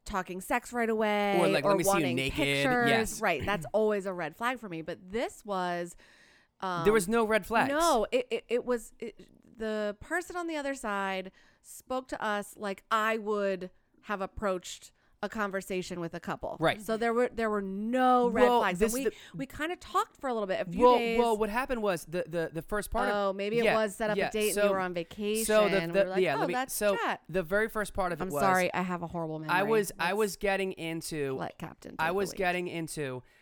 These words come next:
Speaker 2: um, I was boarding a plane and the, it was like, "Let's, let's chat," right? And then,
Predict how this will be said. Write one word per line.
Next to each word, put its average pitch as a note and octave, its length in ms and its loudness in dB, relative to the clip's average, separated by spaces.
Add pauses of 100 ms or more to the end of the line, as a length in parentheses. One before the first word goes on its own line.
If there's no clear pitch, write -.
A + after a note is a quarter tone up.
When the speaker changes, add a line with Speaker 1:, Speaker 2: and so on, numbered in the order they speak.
(140)
Speaker 2:
um, C3 380 -6 (320)
I D3 60 -2
was D3+ 140 -2 (120)
boarding E3+ 320 -2
a G3 40 -2
plane C3+ 480 -6
and C#3 200 -6
the, C3+ 280 -8
it C#3 140 -6
was C3 160 -6
like, B2+ 180 -8
"Let's, C#3 600 -6
let's C#3 260 -6
chat," A#2+ 400 -8
right? B2 340 -8
And C#3 120 -8
then, C3+ 240 -6